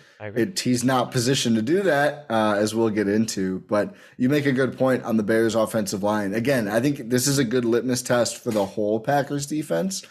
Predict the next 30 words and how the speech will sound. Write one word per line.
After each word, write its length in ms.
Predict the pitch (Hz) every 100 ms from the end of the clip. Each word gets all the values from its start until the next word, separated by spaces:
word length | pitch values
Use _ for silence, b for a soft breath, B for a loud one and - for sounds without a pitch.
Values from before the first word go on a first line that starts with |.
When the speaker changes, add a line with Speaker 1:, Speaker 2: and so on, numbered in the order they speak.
| B B B
Speaker 2:
Defensive 540 | 127 139 143 127 127 110
line 280 | 113 107
certainly 680 | 98 - 117 113 110 104 98 -
among 420 | 107 104 107 107
them 200 | 98 92
in 80 | 95
the 140 | 98
edge 220 | 95 95
rushers. 420 | 101 95 98 101
'Cause 160 | - 110
again, 340 | 104 101 90 B B B -
this 160 | 127
should 220 | 123 139
be 140 | 120 127
a 40 |
game 400 | 110 120 110 110 - _ _ -
if 200 | 143 131
you 100 | 131
lose 200 | 143 156
him 80 | 160
a 60 |
couple 240 | 143 143 131
times, 600 | 127 120 120 117 107 - -
I 80 |
guess 180 | 104 101
that'll, 300 | 113 107 98
that 240 | - 110 -
could 160 | 127
happen. 480 | 117 123 123 196 - -
Speaker 1:
Yeah. 140 | 101